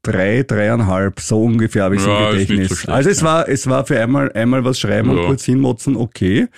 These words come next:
Speaker 2: Ja.
Speaker 1: Und ich bin aber trotzdem nicht happy und ich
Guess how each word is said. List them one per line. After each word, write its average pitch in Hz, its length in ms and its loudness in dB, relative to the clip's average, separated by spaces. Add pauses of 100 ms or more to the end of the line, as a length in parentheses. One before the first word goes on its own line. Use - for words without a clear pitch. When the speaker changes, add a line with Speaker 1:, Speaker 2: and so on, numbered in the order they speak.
(200)
Speaker 2:
Ja. 160 200 0 (540)
Speaker 1:
Und 131 400 2
ich 139 100 -2
bin 147 120 0
aber 160 100 0
trotzdem 131 320 0
nicht 143 160 -2
happy 139 400 0
und 117 300 0 (120)
ich 110 440 -6